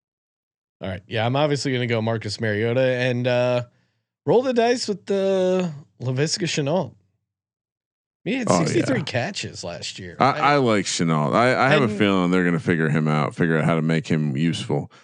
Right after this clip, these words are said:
Speaker 2: Although, yeah, I guess you don't need a tight end, two premium tight ends. Evan Ingram is interesting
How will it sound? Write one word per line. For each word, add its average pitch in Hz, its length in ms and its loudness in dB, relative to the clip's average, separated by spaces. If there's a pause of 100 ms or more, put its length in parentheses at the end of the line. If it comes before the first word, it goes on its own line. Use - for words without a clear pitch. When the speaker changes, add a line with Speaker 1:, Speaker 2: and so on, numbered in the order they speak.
(280)
Speaker 2:
Although, 107 680 2 (1300)
yeah, 85 160 -4
I 76 60 0
guess 92 240 0
you 95 80 4
don't 85 160 2
need 76 160 0
a 69 60 -2
tight 73 280 -2
end, 71 280 -4
two 82 180 -2
premium 78 480 -2
tight 69 240 0
ends. 71 240 0
Evan 110 260 4
Ingram 78 340 -2
is 69 220 -2
interesting 60 640 -6